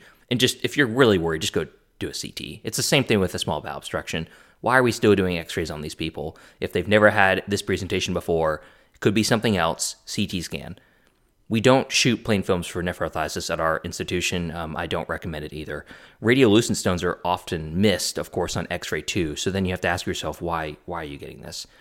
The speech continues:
Stones less than five millimeters are often missed too. I could go on about how dumb this is, but I can't believe I'm wasting my breath on plain films for kidney stones. There's a lot of talk out there regarding ultrasound first, followed by C T without contrast.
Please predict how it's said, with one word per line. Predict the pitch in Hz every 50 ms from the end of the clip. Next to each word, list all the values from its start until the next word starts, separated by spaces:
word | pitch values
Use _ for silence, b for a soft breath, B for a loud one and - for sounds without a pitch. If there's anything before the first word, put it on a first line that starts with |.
| b b b b b _ -
Stones | - - - 110 107 101 -
less | 104 98 -
than | - 90
five | - 95 85 82
millimeters | 85 82 82 80 80 78 80 73
are | 78 80
often | 76 76 - - - 76
missed | 73 73 - -
too. | 80 78
I | - 123
could | - 113 95
go | 85 80 78
on | 73 73
about | 78 73 - -
how | 80
dumb | 71 - 76 73 73
this | 71 73 - -
is, | 73 71 73
but | - - 87 - - - -
I | 69 87 98
can't | - 113 104
believe | - 92 87 82
I'm | 80 80
wasting | 82 78 - - 82
my | 76 73
breath | 71 76 71 71 - -
on | 76 73 73 73 80 - _
plain | - 90 80 76
films | - 76 76 73
for | - - -
kidney | - - 73 76
stones. | - - 71 69 80 - - _ _ _ _ _ _ _ -
There's | 117 107
a | 127
lot | 117 131 147
of | 143 -
talk | - 123 120 -
out | 117 107 -
there | 107 101
regarding | 98 98 95 107 101 98 101 95
ultrasound | 78 80 82 - 117 104 - 117 110 110 110 110 110
first, | - 104 98 107 123 - - -
followed | - - 95 92 95 98 101 92 -
by | 95 92 87 85 82 82 80 - -
C | - - - 104
T | 85 - 98
without | 95 92 85 62 -
contrast. | - 92 95 95 - 107 110 113 B